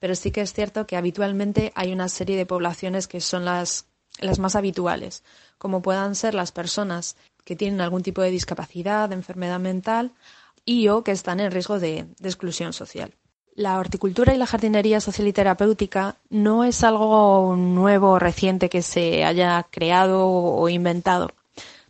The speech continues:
Todo lo contrario. Ya existen documentos,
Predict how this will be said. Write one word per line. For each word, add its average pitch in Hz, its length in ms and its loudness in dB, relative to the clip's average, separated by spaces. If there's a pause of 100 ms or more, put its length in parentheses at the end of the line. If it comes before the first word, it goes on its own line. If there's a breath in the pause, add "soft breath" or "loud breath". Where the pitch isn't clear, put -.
Todo 214 200 4
lo 214 120 6
contrario. 175 540 2 (360 loud breath)
Ya 214 260 6
existen 214 680 2
documentos, 185 840 -2